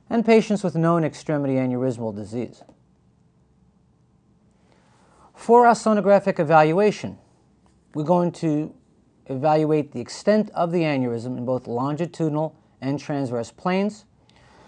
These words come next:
We're going to determine the amount of intraluminal thrombus. We're going to assess the residual lumen, look for evidence of periaortic hematoma, and also assess for involvement of the renal and iliac arteries.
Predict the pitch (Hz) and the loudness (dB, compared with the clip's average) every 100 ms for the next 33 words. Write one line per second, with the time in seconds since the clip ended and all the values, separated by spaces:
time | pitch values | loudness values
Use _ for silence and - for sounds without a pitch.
0 | - - 165 190 170 170 - 190 185 165 | -14 0 4 6 4 0 0 -2 0 -2
1 | 151 160 170 - 165 214 214 180 156 147 | 0 0 0 -2 -4 -4 -2 0 0 0
2 | 127 - 180 190 202 208 - - _ _ | -2 -2 0 2 2 0 -4 -16 _ _
3 | _ _ _ 143 165 170 165 160 - 180 | _ _ _ 0 4 4 2 -2 2 0
4 | - 156 143 143 127 127 165 190 226 208 | 0 -2 -2 -2 0 0 0 0 -2 -4
5 | - _ _ _ _ _ _ - - - | -12 _ _ _ _ _ _ 0 0 2
6 | 175 160 165 147 135 - 151 143 139 131 | 2 2 0 -4 -8 -4 -2 0 0 0
7 | 120 - 123 123 - 185 185 190 - _ | -2 -6 -8 -6 -2 0 -2 -4 -12 _
8 | _ _ _ _ _ _ _ _ _ _ | _ _ _ _ _ _ _ _ _ _
9 | - - 190 202 196 - 180 143 - - | -20 -8 0 4 4 2 0 0 -8 -20
10 | _ - 143 - 190 165 - - _ _ | _ -12 -12 0 2 2 -4 -20 _ _
11 | _ _ _ _ - 160 135 156 156 151 | _ _ _ _ -6 -2 2 4 4 0
12 | 147 170 156 143 143 143 - 139 135 123 | -2 -2 -2 -2 -4 -4 -8 -8 -6 -6
13 | 120 110 110 127 117 98 - | -6 -8 -4 -4 -4 -6 -16